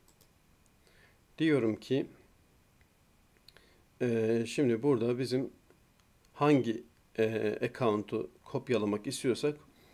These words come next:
onunla alakalı bazı bilgiler gireceğiz. Buna da ne diyelim arkadaşlar?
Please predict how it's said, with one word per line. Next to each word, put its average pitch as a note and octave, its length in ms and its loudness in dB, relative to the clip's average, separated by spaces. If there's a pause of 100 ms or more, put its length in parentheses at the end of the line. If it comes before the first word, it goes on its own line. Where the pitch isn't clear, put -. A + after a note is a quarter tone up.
(280)
onunla C3+ 260 4
alakalı A#2+ 440 2
bazı A#2+ 260 0
bilgiler A#2 380 0
gireceğiz. G#2 560 -6 (120)
Buna C#3+ 180 0
da C3 100 0
ne C3 180 2
diyelim G2+ 260 0
arkadaşlar? G2+ 600 -4